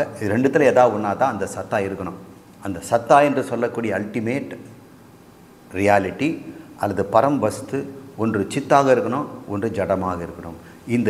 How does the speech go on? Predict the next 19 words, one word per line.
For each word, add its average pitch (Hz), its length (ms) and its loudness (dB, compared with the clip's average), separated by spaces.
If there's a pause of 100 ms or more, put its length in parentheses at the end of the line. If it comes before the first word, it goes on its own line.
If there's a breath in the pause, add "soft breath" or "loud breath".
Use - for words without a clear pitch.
ரெண்டு 127 220 4
வாதத்தில் 110 520 2 (240)
நாம் 87 200 -8 (180)
இந்த 92 220 -6
சத்தா 98 240 -2 (100)
விசாரத்தை 92 480 -2
கொண்டு 95 240 -6
வந்து 98 200 0
நிறுத்துகிறோம். 85 500 -4 (420 loud breath)
ஒன்றுக்கு 135 480 4
பேர் 110 220 4 (680)
பொருள் 151 280 6 (300)
முதல் 110 260 0 (200)
வாதம், 82 360 -6 (840)
இன்னொன்றுக்கு 113 480 2
பேர் 98 180 -2 (380)
கருத்து 135 420 2 (160)
முதல் 92 260 -4 (200)
வாதம், 82 360 -10